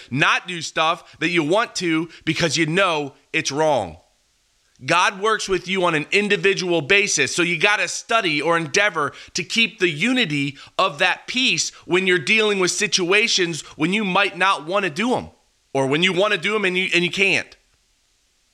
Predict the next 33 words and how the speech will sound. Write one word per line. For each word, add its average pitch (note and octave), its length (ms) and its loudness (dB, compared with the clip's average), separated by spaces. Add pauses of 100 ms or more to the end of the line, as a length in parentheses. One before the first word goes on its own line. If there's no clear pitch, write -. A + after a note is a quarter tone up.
(160)
And D3+ 140 -2
you F#3 140 2
understand A#3 600 2
this G#3 140 2
as F#3+ 140 4
you F#3+ 80 0
work F3+ 340 0
with F3 180 -2
God, E3 380 2 (640)
as D#3 160 2
you G3+ 100 0
work G3 440 0
and F3 80 -6
start G3+ 260 0
walking F3+ 640 0 (180)
in F3+ 140 2
this E3+ 220 2
newness D#3+ 480 0
of C3 100 -4
spirit. C#3 580 -2 (1120)
"There F#3 200 4
is D#3+ 120 0
one F#3 360 0
body F#3+ 520 0 (200)
which C3+ 220 -4
you're C#3+ 100 0
called F3 340 2
into, G#3+ 560 0 (720)
and D3+ 200 0
one A3+ 460 0
new G#3 480 0
spiritual G3+ 600 0
nature, F3+ 560 0